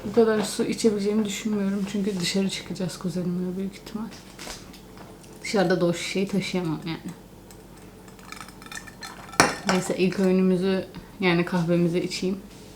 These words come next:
Sonra kahvaltıda görüşürüz. Evet yine ben geldim. Şöyle açımızı biraz değiştirelim. Kahvemi içtim.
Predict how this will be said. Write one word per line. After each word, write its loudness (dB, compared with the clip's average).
Sonra 2
kahvaltıda -6
görüşürüz. -6
Evet 6
yine 8
ben 6
geldim. 10
Şöyle 10
açımızı -4
biraz 0
değiştirelim. -2
Kahvemi 4
içtim. -2